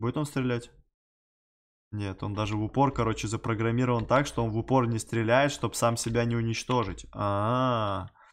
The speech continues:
Вот так, вот так. Подождите, а если я чуть-чуть отъеду?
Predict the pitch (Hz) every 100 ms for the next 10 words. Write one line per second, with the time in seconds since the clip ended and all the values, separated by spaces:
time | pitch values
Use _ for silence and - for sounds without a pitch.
0 | _ _ _ _ _ - 104 120 - 117
1 | 110 117 - 107 - 107 107 107 107 110
2 | 110 110 - 113 113 110 107 110 120 151